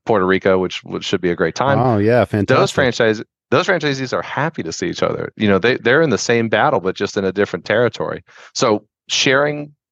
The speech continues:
Speaker 1: what is working, what isn't working, things that they wanna improve on, the balanced scorecard is something that we keep and give to all the franchisees. So there are a, a number, a number of factors that we're following. I mean, it could be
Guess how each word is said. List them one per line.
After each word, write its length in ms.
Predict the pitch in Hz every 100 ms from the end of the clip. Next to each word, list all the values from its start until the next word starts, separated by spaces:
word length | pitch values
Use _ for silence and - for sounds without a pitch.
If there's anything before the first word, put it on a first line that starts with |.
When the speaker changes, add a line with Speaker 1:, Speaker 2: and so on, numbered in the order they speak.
| _
Speaker 1:
what 200 | 95 117
is 160 | 147 143
working, 580 | 110 101 95 123 127 131 _
what 180 | 104 104
isn't 280 | 101 104 131
working, 400 | 117 117 120 131
things 300 | 131 104 117
that 140 | 110 101
they 120 | 107
wanna 200 | 107 95
improve 420 | 90 - 110 120
on, 220 | 123 131 - - - _
the 140 | - 107
balanced 580 | - 107 131 135 - -
scorecard 600 | 113 127 - 80 80 85
is 100 | 82
something 240 | 98 101
that 140 | 95 92
we 160 | 101
keep 440 | 98 - 110 92 - - _ _
and 240 | 98 98 87
give 240 | 104 98
to 140 | - -
all 320 | 92 95 110 113
the 80 |
franchisees. 800 | 110 104 98 95 92 90 98 82 -
So 360 | - 90 82 _
there 160 | 107 107
are 360 | 98 90 85 - -
a, 120 | 90 -
a 80 | 101
number, 560 | 104 113 123 131 123
a 40 | 117
number 320 | 101 98 90
of 140 | 90 -
factors 380 | 87 87 92 87
that 120 | 90
we're 120 | 92
following. 460 | - 85 82 80 82
I 40 |
mean, 140 | 92 90
it 80 | 87
could 120 | 87
be 220 | 90 87